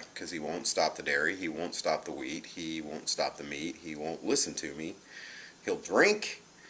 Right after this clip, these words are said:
he'll sit there and drink his super smoothie and eat one of those disgusting little senior meals that I've showed you guys. So, but, you know, when you buy a n-, bottle of nose spray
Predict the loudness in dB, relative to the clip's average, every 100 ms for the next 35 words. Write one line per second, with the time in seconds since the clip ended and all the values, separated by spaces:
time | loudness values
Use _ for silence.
0 | 4 10 10 10 10 10 10 10 8 10
1 | 8 8 8 4 6 6 6 8 6 6
2 | 6 4 6 8 10 10 8 4 4 4
3 | 4 4 4 4 4 4 4 2 0 -2
4 | -2 -2 -2 -2 -2 -4 -18 -16 -14 -16
5 | -16 -18 -20 4 10 12 12 12 12 6
6 | -2 -12 -20 -20 -20 -20 -20 -20 -20 -20
7 | -20 -20 -20 -20 -16 -10 4 4 6 6
8 | 6 6 4 8 12 12 12 10 4 6
9 | 10 10 10 8 8 6 8 10 10 8